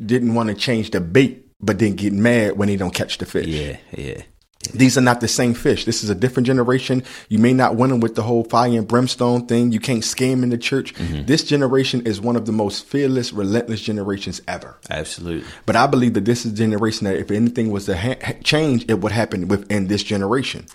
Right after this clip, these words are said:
Speaker 2: Okay.
Speaker 1: But I believe that the, the, the people have to do a great job at passing the baton to the next generation.
Speaker 2: Yeah.
Speaker 1: And it's okay to change.
Speaker 2: Yeah, yeah,
Speaker 1: That's the word.
Speaker 2: absolutely,
Speaker 1: It's
Speaker 2: absolutely.
Speaker 1: okay to change.
Speaker 2: Yeah.
Speaker 1: It's okay to change the style of church, which means I,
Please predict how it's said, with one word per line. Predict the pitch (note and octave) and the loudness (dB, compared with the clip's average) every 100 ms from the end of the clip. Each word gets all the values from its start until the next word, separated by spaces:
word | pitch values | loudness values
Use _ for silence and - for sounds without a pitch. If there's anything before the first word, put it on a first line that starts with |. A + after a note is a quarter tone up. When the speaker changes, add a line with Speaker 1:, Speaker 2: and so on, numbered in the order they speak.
| - | -12
Speaker 2:
Okay. | E2 - D#2+ | -12 -6 -2
Speaker 1:
But | G2 | 2
I | B2+ | 2
believe | D3+ C#3 B2+ | 4 2 2
that | A2 G#2 | 0 0
the, | - F#2+ - | -2 -4 -4
the, | G#2 | -6
the | F#2+ - G2 | -6 -6 -8
people | - F#3 F#3 D3 | -4 -4 -2 -2
have | A#2+ A#2 A#2 | 2 0 0
to | G2+ | 0
do | A2 | 2
a | G2 | 2
great | A2 A2+ | 2 0
job | A#2 A2+ G#2 | 2 2 2
at | F#2+ - | -2 -6
passing | - C3 A#2+ B2 G#2+ | -4 -2 -2 -2 -2
the | F#2+ | -2
baton | F#2+ F#2 C3+ D3 B2 | -4 -4 -4 -2 -2
to | A2+ G2 | -2 -4
the | |
next | G2 F#2+ - | -2 -4 -6
generation. | G2+ F#2 A#2+ C3 - - | -4 -2 -2 -4 -8 -8
Speaker 2:
Yeah. | E2+ D#2+ D2+ B1+ - | -6 -4 -4 -4 0
Speaker 1:
And | A2+ | 2
it's | G#2 - C3 | 2 0 2
okay | C3 B2+ B2+ G#2 | 2 2 0 0
to | G2+ | -2
change. | - - F#3 G3 A2 D#2+ - - | -4 -2 0 0 -2 -4 -8 -6
Speaker 2:
Yeah, | E2+ E2+ D2+ D2 | -4 -2 -4 -8
yeah, | F2+ E2 | -6 2
Speaker 1:
That's | C#3+ D3+ | 4 4
the | D#3+ | 2
word. | D3+ F#3 - D#2+ | 2 2 2 2
Speaker 2:
absolutely, | |
Speaker 1:
It's | B2 - | 2 2
Speaker 2:
absolutely. | - D3 C3 | 4 4 4
Speaker 1:
okay | C#3+ C3 | 2 2
to | B2 - G#2+ | 0 -2 -2
change. | - - F#3 E3+ B2+ D#2+ | -2 -4 -4 -4 -4 -4
Speaker 2:
Yeah. | F2 E2 D2+ - - | -4 -4 -6 -10 0
Speaker 1:
It's | B2 A#2+ - C3+ | 4 4 2 2
okay | C#3 - D3 | 2 2 2
to | A#2+ | 2
change | A2 - D3+ D3 A2+ | 0 -2 0 0 0
the | |
style | G#2+ - C#3 C#3 | 0 2 4 4
of | A#2 | 2
church, | - E3+ D3 - | 0 0 0 -2
which | B2+ | -2
means | C#3+ C3+ | 0 0
I, | F#2+ | 2